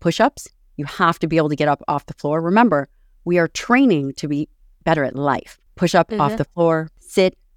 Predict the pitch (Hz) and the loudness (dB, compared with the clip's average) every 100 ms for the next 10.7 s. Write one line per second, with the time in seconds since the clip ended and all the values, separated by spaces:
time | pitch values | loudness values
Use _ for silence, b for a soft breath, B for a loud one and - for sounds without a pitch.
0 | - - - - 165 156 151 151 - _ | -8 -8 -6 -2 0 0 -2 -4 -8 _
1 | _ _ - 165 165 147 - - 151 147 | _ _ -2 0 2 0 -6 -4 0 0
2 | 156 _ - 151 143 139 135 135 143 151 | 0 _ -4 -2 -2 -4 -6 -2 0 0
3 | 139 135 135 131 - 127 175 - _ - | 0 -2 -2 -6 -8 -6 -8 -10 _ 0
4 | 170 170 175 160 160 156 - 156 160 156 | 2 2 0 -2 0 -2 -4 -4 -2 -2
5 | 151 151 147 - 208 196 180 - - - | -2 -4 -6 -2 0 2 0 0 -8 0
6 | 196 185 185 _ _ - 226 370 175 - | 2 2 0 _ _ -14 -4 2 2 2
7 | 240 143 156 165 175 185 196 190 185 175 | -2 -2 -6 -8 -4 0 0 0 0 0
8 | 165 160 156 165 156 156 - 156 143 147 | -2 -2 0 2 2 2 0 -2 -2 -2
9 | 147 147 135 131 135 - 143 139 147 139 | -2 -2 -2 -2 -4 -6 -8 -2 0 0
10 | 139 135 139 131 147 139 | -2 -4 -6 -2 -2 -4